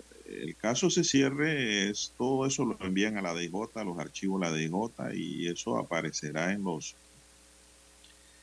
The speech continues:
en los, eh, a-, antecedentes penales de cada una de estas personas. No es que hayan sido absueltas, ¿no?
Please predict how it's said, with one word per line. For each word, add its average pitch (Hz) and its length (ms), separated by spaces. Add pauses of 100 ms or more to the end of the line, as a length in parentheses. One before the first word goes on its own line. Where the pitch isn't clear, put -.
(240)
en 85 180
los, 71 400 (1200)
eh, 73 560 (500)
a-, - 160 (380)
antecedentes 85 720
penales 120 640 (600)
de 82 80
cada 95 360
una 92 240
de 85 80
estas - 180
personas. - 640 (960)
No 104 260
es 151 140
que 110 260
hayan 95 340
sido 87 280
absueltas, - 580 (880)
¿no? - 200